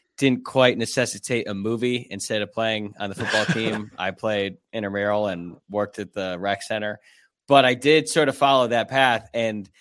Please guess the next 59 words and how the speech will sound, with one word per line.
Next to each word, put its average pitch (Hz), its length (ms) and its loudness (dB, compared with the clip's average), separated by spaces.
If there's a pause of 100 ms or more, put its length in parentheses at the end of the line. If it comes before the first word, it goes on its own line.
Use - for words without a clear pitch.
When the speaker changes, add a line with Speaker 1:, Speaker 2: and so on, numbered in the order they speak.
(280)
Speaker 1:
the 123 80 -2
main 131 260 4
reason 135 240 2
why 123 140 4
I 120 40 2
wanted 117 260 0
to 101 60 -14
go 117 180 2
there 113 100 0
to 107 80 -4
begin 101 340 -4
with 104 200 -4
was 101 340 -6
my 98 220 -4
dad 113 420 0
and 95 100 -6
my 92 140 -6
uncle 110 400 -6
and 95 60 -8
my 92 140 -6
grandpa, 98 540 -6
all 107 220 0
people 107 380 -6
who 101 200 -8
grew 107 280 -6
up 98 160 -4
loving 98 280 -4
Notre 98 200 -4
Dame 95 100 -8
football, 92 420 -4
but 101 160 -6
none 127 160 2
of 110 100 -2
them 107 200 -2
went 85 220 -8
there. 82 180 -10
So 101 400 -4 (320)
if 127 140 0
it 196 100 6
weren't 214 200 10
for 170 100 0
them, 156 340 8 (140)
I 131 120 6
wouldn't 135 200 2
have 110 100 -6
gone 117 300 2
there, 113 180 0
but 110 180 -4
I 107 120 0
did, 110 260 -6
in 98 100 -10
fact, 92 400 -8
go 90 180 -6
there. 85 120 -10
So 90 160 -12
I'm 90 80 -14
sorry 90 240 -10
to 85 60 -16
disappoint. 82 520 -18